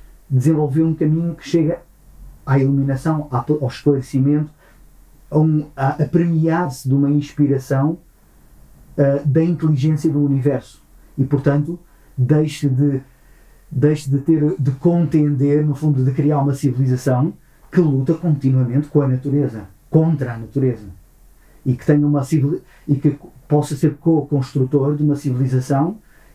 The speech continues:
que está em harmonia com a natureza e, por se-, por, e, e animada por seres humanos que são iluminados pelo próprio espírito do universo, pela própria matriz,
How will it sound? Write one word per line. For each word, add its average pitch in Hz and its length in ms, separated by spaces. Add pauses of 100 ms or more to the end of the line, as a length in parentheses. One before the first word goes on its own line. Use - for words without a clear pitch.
que - 120 (180)
está 160 300
em 160 200
harmonia 151 640 (320)
com 156 140
a 143 60
natureza 143 520
e, 151 140 (640)
por 139 160
se-, - 140
por, 135 520
e, 131 160
e 135 140
animada 139 440
por 135 140
seres 131 240
humanos 135 380
que - 100
são 156 220
iluminados 156 760 (800)
pelo 180 160
próprio 151 280
espírito 143 400
do 131 120
universo, 135 600 (1040)
pela 143 240
própria 160 440 (220)
matriz, 147 960